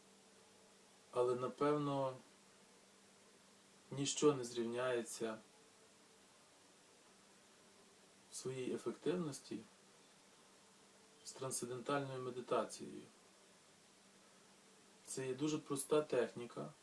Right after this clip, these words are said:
яка дозволяє нам за лічені хвилини, сидячи зручно з закритими очима, досягати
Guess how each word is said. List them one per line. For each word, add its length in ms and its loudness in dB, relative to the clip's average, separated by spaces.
яка 160 -4
дозволяє 460 2
нам 140 -4
за 100 2
лічені 400 -2
хвилини, 560 -2
сидячи 420 -4
зручно 400 -2
з 40 -8
закритими 520 -2
очима, 480 -4
досягати 760 -2